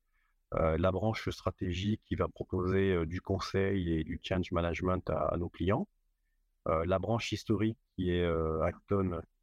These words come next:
H R I S, qui va délivrer des services R H et S I R H. Et puis une branche data qui est là pour, euh, aider nos clients à faire parler et valoriser leurs données.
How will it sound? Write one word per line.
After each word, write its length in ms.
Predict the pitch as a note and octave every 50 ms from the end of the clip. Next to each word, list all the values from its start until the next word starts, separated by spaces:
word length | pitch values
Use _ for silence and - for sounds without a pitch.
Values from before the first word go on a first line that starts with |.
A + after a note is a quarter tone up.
| _ _ _ _
H 240 | A2 - - - F#2+
R 40 | F#2+
I 120 | F#2+ F#2+
S, 200 | G2 G2 G2 - -
qui 160 | _ - E2
va 120 | E2+ E2
délivrer 440 | E2 F2+ F#2 F#2 G2 G2 F#2+ G2 G2
des 100 | F2 F2+
services 440 | - - F2+ D#2+ D#2 - - - -
R 140 | F2 D#2+ E2+
H 240 | F2+ E2+ - - D#2+
et 40 |
S 180 | D#2 - - -
I 80 | E2 -
R 160 | E2+ G#2 D#3+
H. 200 | - - - - - _ _ _ _ _ _ _ _ _ _ _ _ -
Et 80 | F3 -
puis 280 | - - - - G2+
une 120 | B2 B2 G2+
branche 480 | F2 E2+ F#2+ G#2 G#2+ - - - -
data 540 | F#2 F2+ F2 F2 G2 F#2 - - G#2+ B2 - - _ _ _ _ _ _ _ _ _ _ _ _ _ -
qui 100 | F2 E2+
est 80 | F2
là 180 | F2+ F#2+ G#2+ G#2+
pour, 400 | - - - F#2+ E2+ D#2 E2 D#2+
euh, 360 | E2 E2 D#2+ D#2 D#2 D#2 - -
aider 300 | - G2 F#2 F2 G2+ G2+ G2
nos 120 | F#2+ F2
clients 400 | - - - F#2 G2+ G2+ F#2+ F2
à 80 | D#2 D2+
faire 280 | - - B2 - -
parler 340 | - A2 G2 G2+ G2 G2+ G#2
et 60 | F#2+
valoriser 540 | E2+ F#2 F#2+ G2 G2 F#2+ G2 F#2+ F2 G2 F#2+
leurs 180 | F#2 E2+ E2+ D#2+
données. 320 | E2 D#2+ E2 F#2+ C3+